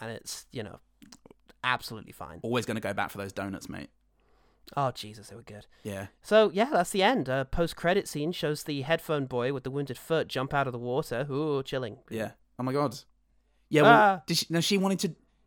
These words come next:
Speaker 2: 'cause Stifler's mum wanted to do the aqua slash because,
Speaker 1: Oh,
Speaker 2: and this
Speaker 1: God.
Speaker 2: is, and this is unclear. <laughs> No, Paul, it's very important that we go through this. It's in-, incredibly important, so just,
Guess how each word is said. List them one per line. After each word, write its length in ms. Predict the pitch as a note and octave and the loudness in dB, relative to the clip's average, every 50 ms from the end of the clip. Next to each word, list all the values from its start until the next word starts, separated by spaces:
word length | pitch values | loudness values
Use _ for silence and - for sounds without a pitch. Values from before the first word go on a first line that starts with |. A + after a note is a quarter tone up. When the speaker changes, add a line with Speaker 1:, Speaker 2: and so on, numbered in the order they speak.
| _ _ _ _ | _ _ _ _
Speaker 2:
'cause 160 | - E3 C#3+ | 0 0 0
Stifler's 340 | - - - G3 F#3 - F#3 | 0 2 2 4 4 4 4
mum 200 | E3+ F3 E3 D3+ | 4 4 4 2
wanted 180 | D3+ D3+ D3 C#3 | 2 2 0 0
to 80 | - | 0
do 80 | C#3+ C3+ | 0 2
the 80 | C3 C3 | 2 2
aqua 220 | B2+ - - C3+ | 2 0 -2 -4
slash 240 | - C#3+ B2+ A#2+ - | 0 0 0 0 0
because, 280 | - B2 - C#3 C3 | -6 -4 0 2 2
Speaker 1:
Oh, 60 | B2+ A#2 | 2 2
Speaker 2:
and 140 | B2+ C#3 | 4 6
this 40 | E3 | 10
Speaker 1:
God. 260 | F#3+ F#3 G3 F#3+ F3 | 12 12 12 12 12
Speaker 2:
is, 20 | D3+ | 12
and 80 | D#3+ | 12
this 120 | F3 - - | 8 4 4
is 60 | E3 | 4
unclear. 420 | D#3+ D3 - - - C#3+ - - | 4 4 4 4 4 4 4 4
<laughs> 40 | - | 4
No, 160 | E3+ - F3 | 6 6 4
Paul, 180 | - - F3+ E3 | 8 8 8 8
it's 100 | C#3+ C3 | 8 6
very 220 | - E3 E3+ D#3+ | 6 6 6 6
important 460 | D3+ C#3+ C3 - D#3 D#3+ A2+ G2 A#2+ A#2 | 6 4 4 2 2 2 2 2 0 -2
that 80 | A2 | -4
we 80 | B2 A2+ | -4 0
go 160 | - B2+ A#2+ | 2 2 2
through 220 | - - A2 A#2 | 2 2 0 0
this. 220 | G#2 G2+ G2+ - - - | 0 -2 -6 -8 -8 -6
It's 180 | A2 B2 B2 C3 | -4 -4 -2 -2
in-, 120 | C3 B2 | -2 -2
incredibly 520 | B2 C3+ B2+ - - C#3+ C3 A#2 A2+ G#2+ | 0 0 -2 0 0 0 0 0 0 -4
important, 460 | A2 G#2+ - G#2+ G#2 G#2 - G2 F2+ - | -4 -4 -4 -4 -4 -4 -6 -8 -8 -6
so 100 | - G#2 | -8 -6
just, 160 | G#2 A2+ - | -6 -8 -10